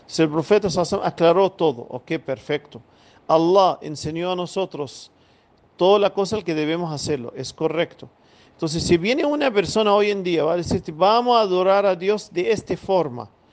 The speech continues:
y esta forma no la hizo el profeta Muhammad sallallahu alaihi wasallam,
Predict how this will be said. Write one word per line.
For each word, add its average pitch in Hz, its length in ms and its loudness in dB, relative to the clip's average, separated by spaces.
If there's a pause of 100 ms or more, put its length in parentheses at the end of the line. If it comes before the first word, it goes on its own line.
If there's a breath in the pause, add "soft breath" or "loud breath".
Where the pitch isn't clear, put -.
(140 soft breath)
y 165 120 -6
esta 190 220 0
forma 208 380 2
no 190 140 0
la 214 100 4
hizo 202 240 -4
el 170 80 -4
profeta 165 460 -8
Muhammad 156 320 -8
sallallahu 139 280 -6
alaihi 175 160 -4
wasallam, 220 180 -4